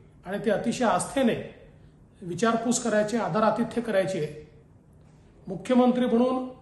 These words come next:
शेगाव संस्थानच्या विविध विषयांवर त्यांनी ज्या काही विनंत्या केल्या होत्या, मागण्या केल्या होत्या संस्थानच्या हिताच्या,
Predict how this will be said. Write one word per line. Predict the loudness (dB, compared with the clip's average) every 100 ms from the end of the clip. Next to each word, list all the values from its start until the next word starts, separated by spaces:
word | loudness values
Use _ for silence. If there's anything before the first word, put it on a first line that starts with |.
| -20 -20 -20 -20 -20 -20 -20
शेगाव | -4 0 4 4
संस्थानच्या | 4 -2 -2 -2 0 2 4 4 0
विविध | -2 0 4
विषयांवर | 2 2 2 4 2 0 -6 -16 -20 -20 -20 -20 -20 -20 -20 -20 -20 -20 -8
त्यांनी | -4 2 6 6 4 0 -10 -20 -20 -20 -20 -20 -20 -20 -20 -20 -20 -8
ज्या | -2 0
काही | 2 0 -2 -6 -18 -20 -20 -20 -20 _ -20 -20 -20 -6
विनंत्या | 2 2 4 2
केल्या | 2 0
होत्या, | 0 0
मागण्या | 0 0 2
केल्या | 2 0 2
होत्या | 2 2 4 2 0 -6
संस्थानच्या | -8 -4 0 2 0
हिताच्या, | 0 4 4 4